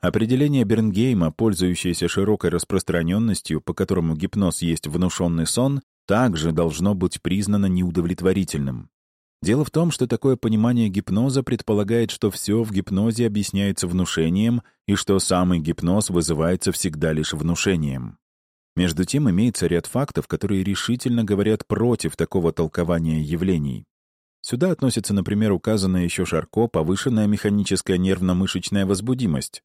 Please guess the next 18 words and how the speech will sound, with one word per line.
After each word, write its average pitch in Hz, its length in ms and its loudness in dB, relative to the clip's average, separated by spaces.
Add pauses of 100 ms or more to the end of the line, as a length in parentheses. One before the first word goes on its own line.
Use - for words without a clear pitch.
(120)
наблюдаемая 117 580 2
иногда 101 440 -2
в 87 80 -2
глубоком 87 480 -2
гипнозе 101 580 -4
и 110 80 -4
характеризующаяся 95 1120 -2
тем, 139 260 -2
что - 160 -4
при 87 160 -2
простом 95 480 0
механическом 92 640 -2
раздражении, 98 680 0
производимом 85 760 0
над 85 200 0
нервами 80 400 0
или 78 160 0
мышцами, 113 560 -2